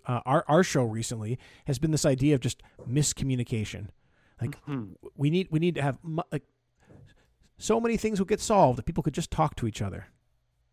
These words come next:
Speaker 2: Yeah, and so right now we're, we're saying on this broadcast, that's what we need. That's what we want our governments to do. If you're catching this signal, uh, underneath the earth, uh, Atlanteans,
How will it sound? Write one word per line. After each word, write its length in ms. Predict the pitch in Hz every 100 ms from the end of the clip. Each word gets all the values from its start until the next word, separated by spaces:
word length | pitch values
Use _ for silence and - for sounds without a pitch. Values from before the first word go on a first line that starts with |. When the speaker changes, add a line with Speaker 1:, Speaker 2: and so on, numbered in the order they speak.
| _ _ _
Speaker 2:
Yeah, 300 | - 233 110 95 _
and 260 | 147 143 143
so 280 | - 165 147
right 280 | 127 175 190
now 220 | 147 165
we're, 360 | 135 156 185 160
we're 160 | 147 175
saying 340 | - 147 160 139
on 140 | 139
this 140 | 170
broadcast, 600 | - 135 123 - 127 135 - _ _ _ _ -
that's 180 | 156
what 60 | 165
we 100 | 160
need. 280 | 127 120 151
That's 160 | 143
what 40 | 151
we 40 |
want 140 | 127 117
our 60 | 110
governments 360 | 139 151 143
to 60 | -
do. 260 | 113 135 160 _ _
If 220 | - 139
you're 140 | 131 120
catching 360 | - 165 175
this 140 | 156 143
signal, 500 | 165 147 127 120 120 _ _ -
uh, 200 | 131 123
underneath 380 | 139 135 139 135
the 160 | 120 117
earth, 280 | 151 180 - _ _ -
uh, 140 | 139 131
Atlanteans, 720 | 127 143 156 - 151 147